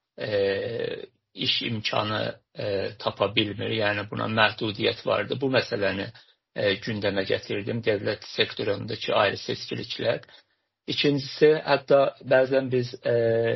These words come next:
yəni eşidirik, xəbərlər gəlir, dostlar danışır ki, hətta belə sən özəl sektorda istəyəsən özünə bir dənə şəxsi bir biznes qurasan, onu da yenə də, e, o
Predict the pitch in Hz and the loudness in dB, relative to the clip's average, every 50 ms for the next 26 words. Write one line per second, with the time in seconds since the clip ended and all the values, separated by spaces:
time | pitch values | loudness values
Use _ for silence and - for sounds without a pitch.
0 | - - - - - - - - - - - _ - - - - 120 120 113 117 | 0 -2 -2 -4 -8 -10 -12 -12 -14 -14 -16 _ -18 -10 -6 -2 0 0 2 2
1 | 113 113 - - - - - - - 131 117 - 127 113 117 123 120 117 117 113 | 0 0 -2 -4 -8 -10 -10 -4 -2 -2 -2 -2 -2 0 0 2 2 2 0 0
2 | - - 113 110 113 113 113 110 110 117 117 113 113 - 113 110 107 110 110 113 | 0 -2 0 4 4 4 4 6 4 4 4 4 4 4 4 4 4 0 -2 -2
3 | - 120 113 - - 131 117 117 113 113 117 113 110 110 107 - - 123 117 110 | -2 -2 -2 0 0 2 2 2 2 2 0 0 0 0 -2 0 0 0 0 0
4 | - - 131 131 139 139 - - - - - _ _ _ _ _ - - 127 127 | 0 0 2 2 2 2 -2 -8 -18 -20 -20 _ _ _ _ _ 0 0 2 4
5 | - 135 135 135 123 127 127 - - 123 123 123 - - - 120 113 110 123 139 | 4 4 6 4 2 0 -2 0 0 0 0 0 -4 0 2 2 4 6 6 6
6 | 139 135 - - 117 104 - - - 104 101 98 98 117 113 113 - - - 120 | 6 6 2 -2 -2 -4 -2 -2 -2 0 0 0 0 -2 -4 -6 -6 -2 0 0
7 | 117 - 123 117 120 - 117 113 101 113 113 113 117 113 113 110 113 110 110 107 | 0 0 -2 -4 -2 0 0 0 0 0 2 2 2 2 2 0 0 0 0 -2
8 | - - - 113 110 - - 147 131 131 117 113 113 107 104 113 117 107 104 - | -4 -4 -4 -4 -4 -4 -4 -2 -2 -2 -2 -2 -2 -4 -2 -2 -2 -2 -2 -4
9 | - - 113 101 101 - - 120 127 135 143 - _ _ _ _ _ _ _ _ | -4 -2 0 0 0 0 0 2 2 2 0 -4 _ _ _ _ _ _ _ _
10 | _ _ - 123 127 131 143 135 131 117 107 107 104 95 98 98 95 104 107 101 | _ _ 2 4 4 4 4 4 4 4 4 4 4 2 2 0 0 2 2 2
11 | 98 - - - _ 120 113 101 101 95 92 95 98 - - - - - - - | 2 2 0 -4 _ -2 0 2 2 4 2 2 2 0 -2 -4 -6 -8 -12 -16
12 | _ _ _ _ _ - - 110 | _ _ _ _ _ -2 0 0